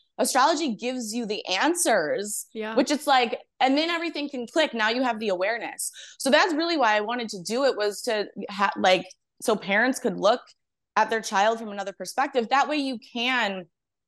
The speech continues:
Speaker 1: hold space for them in the way that they need emotionally. Or like, I, I was a terrible student
Speaker 2: Mm-hmm.
Speaker 1: and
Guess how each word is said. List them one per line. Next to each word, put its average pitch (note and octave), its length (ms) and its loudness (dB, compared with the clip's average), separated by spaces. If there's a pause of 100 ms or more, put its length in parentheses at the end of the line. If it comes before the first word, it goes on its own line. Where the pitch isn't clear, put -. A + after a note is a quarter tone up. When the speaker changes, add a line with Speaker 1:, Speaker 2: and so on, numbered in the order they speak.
(280)
Speaker 1:
hold A3+ 260 4
space G#3+ 280 0
for A3+ 80 -6
them G3+ 160 0
in F#3+ 60 -6
the F3+ 100 -4
way F#3 380 2 (300)
that G#3 140 2
they G#3 120 2
need G3 500 -2
emotionally. G3 880 -4 (180)
Or A3 80 6
like, A#3+ 160 6
I, G#3+ 140 4 (140)
I A3 100 4
was A#3+ 120 4
a B3 80 -6
terrible B3 380 -6
student C4+ 680 -4 (400)
Speaker 2:
Mm-hmm. A3 140 -2
Speaker 1:
and A3 300 6